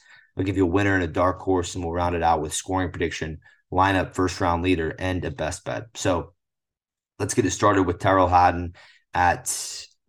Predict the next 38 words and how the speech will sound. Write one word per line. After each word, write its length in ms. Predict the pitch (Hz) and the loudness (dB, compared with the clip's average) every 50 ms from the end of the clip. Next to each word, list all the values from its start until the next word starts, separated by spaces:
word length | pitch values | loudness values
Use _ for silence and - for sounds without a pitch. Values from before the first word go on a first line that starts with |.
| _ - | _ -4
fourteen 320 | 117 110 107 - 117 107 | -2 -2 0 0 2 2
to 80 | 98 90 | 2 2
one 220 | 87 90 95 95 | 4 2 2 2
on 140 | 85 82 78 | 0 -2 -2
Circa. 580 | - - - 101 98 - - 98 95 87 85 - - - - _ _ _ - | -4 0 0 0 0 0 0 0 0 0 -2 -6 -12 -20 -20 _ _ _ -4
Goes 180 | 92 92 90 101 | -4 -2 2 4
off 200 | 92 90 87 69 | 2 2 2 -2
at 40 | |
one 200 | - 90 98 101 | -2 0 0 2
oh 80 | 101 98 | 2 0
nine 260 | 95 92 90 95 95 | 0 0 0 0 0
on 160 | 87 85 80 | 0 -2 -4
Thursday 400 | - 95 90 90 87 85 95 92 | -2 -2 0 0 0 0 -2 -2
and 80 | 85 85 | 0 -2
eight 220 | 85 85 - - | -2 -4 -6 -4
fourteen 600 | - 87 80 71 - - - 101 95 92 90 85 | -4 -2 -2 -2 -4 -6 -4 -2 -2 -2 -2 -2
on, 460 | 82 60 - 85 82 82 82 80 78 78 | -4 -4 -4 -4 -2 -4 -4 -6 -6 -6
on 220 | - 78 78 78 | -6 -6 -6 -8
Friday. 600 | - - - 92 95 95 95 95 90 87 85 - - _ _ _ _ _ _ | -8 -2 2 4 4 4 4 4 2 0 -2 -6 -10 _ _ _ _ _ _
And 200 | - 87 92 90 | -6 -4 -2 0
I'll 120 | 78 98 104 | 0 4 6
really 160 | 123 131 123 | 6 6 6
make 240 | 110 104 95 - - | 6 4 0 -2 -4
this 140 | 90 - | -8 -8
one 140 | - 90 82 | -6 -6 -4
simple. 360 | - - 110 101 92 - 76 | -2 -2 -2 -2 -2 -2 0
While 200 | 73 82 87 92 | 2 4 4 6
I'm 100 | 95 - | 4 4
on 340 | - 92 104 104 104 98 85 | 4 4 4 4 4 0 -2
board, 500 | 82 92 90 90 95 98 95 95 - - _ _ _ | -2 0 2 2 2 2 0 -2 -8 -14 _ _ _
uh, 280 | - 87 90 87 82 78 | -4 -2 0 0 0 0
with 160 | 90 92 87 | -2 -2 -2
the 160 | - 92 95 | 0 0 4
idea 440 | 90 92 95 90 85 92 92 92 87 | 4 4 2 2 0 0 0 0 -2
that 200 | 82 78 76 - | -4 -6 -10 -6
this 160 | - 90 - - | -6 -6 -6 -6
course 360 | - - - 95 87 - - | -2 0 0 2 2 0 -4
fits 680 | - - - - 104 98 98 - - - - - _ | -8 -6 0 2 2 2 2 0 -4 -4 -6 -8 _